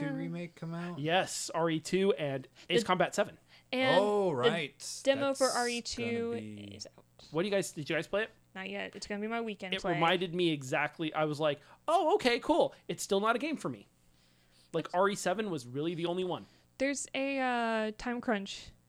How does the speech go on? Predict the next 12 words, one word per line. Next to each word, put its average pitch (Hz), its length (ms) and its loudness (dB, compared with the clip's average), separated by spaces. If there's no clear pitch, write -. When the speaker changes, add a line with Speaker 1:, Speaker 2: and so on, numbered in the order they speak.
Speaker 1:
in 208 160 0
it, 208 140 -2
it 208 80 -4
sounds 170 280 6
Speaker 3:
Thirty 180 180 8
Speaker 1:
like. 180 60 8
Speaker 3:
minutes. - 540 2
That's 208 180 4
Speaker 1:
Yup. 160 60 4
Speaker 3:
all 160 240 0
you 160 220 -4
get. - 360 -4